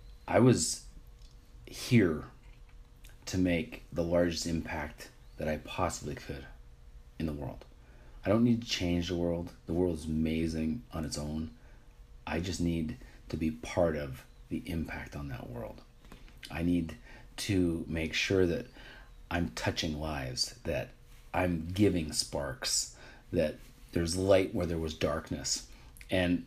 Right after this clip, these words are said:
oftentimes that made it really difficult because I didn't know which direction I was going in. I just knew that whatever direction I was going, I was going. I was not dragging my feet. I was, I'm, I'm in. I'm doing it. I'm one hundred percent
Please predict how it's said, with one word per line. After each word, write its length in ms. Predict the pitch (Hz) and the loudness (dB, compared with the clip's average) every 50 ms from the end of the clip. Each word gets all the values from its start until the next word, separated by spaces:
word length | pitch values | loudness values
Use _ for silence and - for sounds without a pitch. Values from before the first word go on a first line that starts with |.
| - - - | -8 -4 0
oftentimes 1080 | 85 87 - - - 120 104 92 - - - 87 90 90 90 90 90 90 87 - - - | 2 2 2 2 2 2 0 2 -2 -4 -2 0 2 2 2 2 2 2 0 -2 -6 -4
that 320 | 80 85 87 82 - - | 2 2 2 2 2 0
made 180 | 90 92 95 92 | 2 2 2 2
it 60 | 85 | 2
really 280 | 87 95 104 107 104 98 | 2 2 4 4 4 2
difficult 760 | 87 80 92 92 90 - - - - 113 107 117 117 - - | 2 2 2 2 2 2 -2 0 2 2 2 2 0 -2 -2
because 640 | 87 80 - 90 85 82 82 80 - - - - - - - - - - - - - - - | -2 -2 0 0 2 2 2 2 2 0 0 -2 -8 -18 -18 -18 -20 -20 -20 -20 -20 -12 -2
I 60 | - 101 | 2 4
didn't 140 | 101 101 | 4 6
know 80 | 101 101 | 6 6
which 240 | 98 98 95 - - | 4 4 2 2 2
direction 360 | 101 104 101 98 - - 95 | 6 6 6 6 6 4 2
I 20 | 87 | 2
was 100 | 82 80 | 2 2
going 300 | 80 92 98 98 90 76 | 4 4 4 4 2 2
in. 220 | 69 67 65 65 - - - - | 0 -4 -6 -8 -12 -14 -8 0
I 140 | 82 90 92 | 0 2 2
just 200 | 92 85 85 90 | 2 2 2 2
knew 400 | 90 90 92 92 92 92 90 - - - | 4 6 6 6 4 2 0 -2 -8 -6
that 80 | - 90 | -2 0
whatever 240 | 82 85 95 98 101 | 2 4 4 4 4
direction 380 | 92 90 95 90 90 - 95 85 | 6 6 6 6 6 4 2 2
I 60 | 85 | 2
was 120 | 85 80 | 2 2
going, 320 | 78 85 85 92 98 - - | 2 2 2 2 2 2 2
I 120 | - 92 | 2 2
was 120 | 90 78 76 | 2 2 0
going. 460 | 78 - 76 76 76 67 71 69 - - - - | -2 -2 -2 -2 -4 -4 -6 -8 -10 -14 -18 -8
I 120 | - - 85 | -2 -2 0
was 200 | 85 85 82 82 | 0 0 0 2
not 300 | 95 98 90 90 95 - - - 90 | 4 4 4 2 0 -4 -8 -8 -4
dragging 400 | 85 90 87 82 82 80 80 82 | 2 4 4 4 4 2 0 -2
my 140 | 80 78 78 | -2 -4 -4
feet. 320 | - - - - 131 - - - | -6 -6 -4 -4 -4 -6 -6 -2
I 140 | 82 85 85 | 0 2 2
was, 260 | 85 80 - - - - | 2 0 -2 -6 -8 -6
I'm, 200 | 82 82 85 90 - - | -2 0 0 0 0 0
I'm 160 | 98 95 90 - | 0 0 0 0
in. 320 | 92 90 76 67 65 67 - - - - - - | -2 -2 -2 -4 -6 -10 -14 -18 -20 -20 -12 -6
I'm 160 | - 85 85 78 | -4 -2 -2 0
doing 280 | 82 92 85 78 76 | 2 0 0 0 -4
it. 180 | 69 64 - - - - - - | -6 -8 -10 -12 -16 -18 -14 -8
I'm 140 | 87 82 80 | -6 -4 -2
one 120 | 80 82 80 | -2 -2 -2
hundred 260 | 80 98 107 104 - | 0 0 0 0 0
percent 460 | 110 - - - 95 82 78 78 - | -2 -4 -2 -2 -2 -2 -2 -4 -6